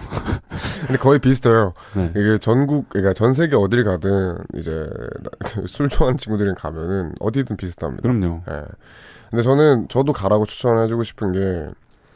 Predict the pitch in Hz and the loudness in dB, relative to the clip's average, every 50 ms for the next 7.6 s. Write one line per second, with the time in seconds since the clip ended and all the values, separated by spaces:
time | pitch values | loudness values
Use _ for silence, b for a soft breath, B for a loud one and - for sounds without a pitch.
0 | b b b b b b b - 87 90 92 92 92 92 92 95 92 95 92 - | b b b b b b b -6 -6 -4 -2 -2 -2 -2 -2 -2 -2 -2 -2 -2
1 | 147 156 180 180 - - b b b b b b b b - - 127 139 - 160 | -2 2 2 2 2 2 b b b b b b b b -10 -2 0 0 0 0
2 | 151 - 123 90 98 120 147 175 190 190 190 180 175 165 139 110 107 104 104 104 | 0 0 -2 0 2 4 4 4 4 4 4 2 2 2 2 2 2 2 2 2
3 | 104 104 104 104 101 101 98 98 95 95 90 - - _ - 117 117 - - 50 | 2 2 2 0 0 0 -2 -2 -4 -6 -6 -10 -12 _ -2 -2 -2 -2 -2 -8
4 | - _ - - 107 107 101 - 101 95 95 92 - 92 87 - 127 120 - - | -14 _ -6 -2 -2 -2 -2 -2 -2 -4 -4 -4 -8 -12 -10 -8 -8 -8 -6 -8
5 | 85 78 76 78 - 85 85 87 82 - 92 95 92 - - 113 110 107 90 - | -8 -8 -8 -10 -10 -10 -10 -10 -8 -8 -8 -8 -8 -6 -4 -2 -2 -2 -4 -4
6 | - 101 90 87 80 - 95 90 82 82 - - _ - - 101 - - - 95 | -6 -8 -6 -8 -6 -4 -2 -2 -2 -4 -6 -14 _ -18 -18 -18 -16 -14 -14 -12
7 | 92 - 123 120 104 92 82 80 87 87 82 | -4 -2 -2 0 0 -2 -4 -6 -6 -8 -8